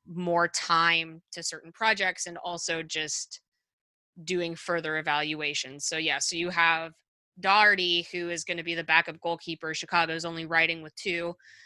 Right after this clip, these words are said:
Um, you know, two of their backups are already out on loan. I'm not sure if they knew they were playing these games, if that <laughs> would be true. Um, and then, yeah, there was opportunities, there were opportunities for forwards. So we saw people like Ariel,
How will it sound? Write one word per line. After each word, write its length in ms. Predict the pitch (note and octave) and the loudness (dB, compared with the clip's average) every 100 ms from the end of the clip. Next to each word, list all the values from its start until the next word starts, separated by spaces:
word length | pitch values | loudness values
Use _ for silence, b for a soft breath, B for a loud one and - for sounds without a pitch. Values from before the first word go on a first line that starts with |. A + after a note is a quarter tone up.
| B - | B 0
Um, 500 | F#3 F3 D#3 D3 - G3 _ _ _ _ _ _ | 2 4 0 -6 -18 _ _ _ _ _ _ _
you 160 | F3 | -4
know, 100 | D#3+ D#3+ - - | -4 -4 -6 -2
two 200 | G#3+ F#3 | 0 2
of 80 | |
their 140 | E3+ E3+ | 2 4
backups 480 | E3 E3 E3+ - E3 | 6 6 2 -2 -2
are 160 | D#3+ | 0
already 320 | D#3+ E3+ E3 | 2 4 4
out 140 | D#3+ D#3+ | 4 2
on 160 | D#3 | -2
loan. 400 | E3 E3+ F3 F3 F#3 B B - | -4 -4 -2 -4 -6 B B -6
I'm 120 | F3+ | -2
not 200 | E3+ - | 0 0
sure 180 | - F3 | -2 -2
if 80 | |
they 100 | E3+ | -2
knew 160 | F3 E3+ | -2 0
they 80 | E3+ | 0
were 120 | E3 | 0
playing 240 | - E3+ | -2 -2
these 160 | E3+ E3 | -2 -2
games, 320 | E3+ E3 E3+ | 2 2 0
if 100 | E3 | -2
that 180 | D#3+ F3+ | 0 0
<laughs> 40 | - | -2
would 160 | F3+ - - _ B B B | -6 -8 -12 _ B B B
be 100 | - | -10
true. 320 | E3 G3 F3+ F#3+ G#3+ | -6 -2 -2 -2 -2
Um, 560 | F#3+ F#3 F3+ E3+ D#3+ D#3+ _ _ _ _ _ | 0 2 2 0 -6 -16 _ _ _ _ _
and 180 | F#3+ G3 | -6 2
then, 220 | G3+ G#3+ | 4 6
yeah, 200 | A3 D4+ | 8 8
there 300 | A3+ G#3 G#3 | 8 6 4
was 240 | G#3 G#3+ G#3 | 0 -2 2
opportunities, 720 | G3+ G3+ G#3 A3 G#3+ G#3 G3 | 2 2 -2 -4 0 0 -2
there 80 | G3 | -2
were 120 | F#3+ | 0
opportunities 540 | G3 G3 G3+ G3 F#3 | -2 -4 -10 -8 -10
for 140 | - F#3 | -10 -12
forwards. 480 | - A3 F3+ E3 | -8 -6 -6 -6
So 120 | - E3+ | -6 -6
we 80 | |
saw 200 | E3 E3+ | -8 -8
people 280 | E3+ E3+ E3+ | -8 -12 -10
like 160 | E3 E3 | -10 -8
Ariel, 320 | E3 E3 E3 | -4 -4 -4